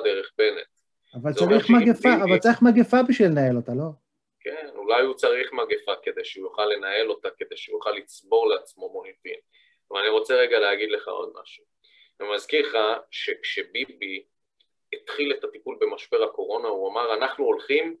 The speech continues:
Speaker 1: על החמור ביותר." אתה זוכר שהוא אמר את זה?
Speaker 2: כן.
Speaker 1: "אנחנו מתייחסים לאירוע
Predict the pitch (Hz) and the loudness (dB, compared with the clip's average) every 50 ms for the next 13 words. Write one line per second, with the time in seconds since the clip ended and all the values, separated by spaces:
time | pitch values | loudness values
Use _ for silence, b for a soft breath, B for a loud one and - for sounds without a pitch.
0 | _ _ - 98 95 98 98 - - 120 107 - 123 123 117 - 113 107 98 - | _ _ -6 -6 -4 -4 -4 -4 -2 -2 -2 -2 -2 -8 -2 2 4 4 4 4
1 | - - 90 87 - _ _ _ _ _ _ _ _ _ _ _ _ _ _ _ | 2 -4 -4 -4 -4 _ _ _ _ _ _ _ _ _ _ _ _ _ _ _
2 | _ _ _ _ - 104 98 101 - - 139 139 - 147 143 143 139 143 143 147 | _ _ _ _ -6 -4 -4 -4 -2 -2 -4 -2 2 4 4 4 4 4 2 2
3 | 143 143 160 160 - _ _ _ _ _ _ _ _ _ _ _ _ _ _ _ | 2 2 0 -4 -4 _ _ _ _ _ _ _ _ _ _ _ _ _ _ _
4 | _ _ _ - 117 107 98 _ _ _ _ _ _ _ _ _ - - 117 151 | _ _ _ -10 -10 -10 -10 _ _ _ _ _ _ _ _ _ -8 -6 0 0
5 | - - - 196 180 151 139 131 - - 117 107 - - - - 165 170 160 143 | 0 0 -2 -6 -6 -6 -6 -8 -6 -8 -8 -8 -8 -10 -12 -12 -10 -8 -6 -2
6 | 127 113 104 101 95 95 98 104 104 110 123 135 - | -2 0 0 0 -2 -4 -6 -2 -2 0 -2 -2 -6